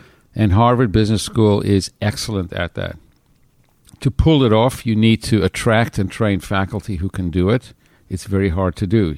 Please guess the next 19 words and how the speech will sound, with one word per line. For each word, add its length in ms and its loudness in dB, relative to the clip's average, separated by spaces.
'cause 200 -4
when 160 0
you're 100 4
the 140 2
only 220 0
school 380 -4
doing 300 -2
it, 200 -4
when 120 -4
you're 80 -2
doing 240 2
something 420 -2
very 220 2
unique, 500 0
it 180 -2
requires 800 2
a 160 0
heroic 560 2
effort 380 -4